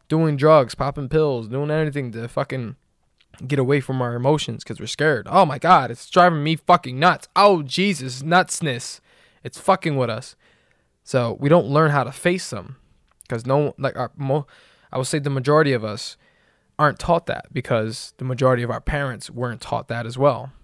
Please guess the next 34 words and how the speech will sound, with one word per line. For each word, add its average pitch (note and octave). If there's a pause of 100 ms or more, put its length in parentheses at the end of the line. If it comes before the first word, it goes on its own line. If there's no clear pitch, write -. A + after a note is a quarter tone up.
(640)
A B2+
lot C3+
of B2+
us B2+
were B2 (280)
taught C3+
to C3
fa-, C3 (100)
like, C3
to C#3
deal C#3
with B2+
it. F#2+ (1200)
<laughs> F3 (460)
Deal D#3+
with C#3
it. G2 (1000)
Uh, A#2
my C3+
main E3
thing C#3+
I C#3
was C#3 (100)
always A#2+
told A#2
to A#2
deal A#2
with A2
was A2+ (160)
man C3
up, C3+ (960)
be C3
a B2+
man, B2+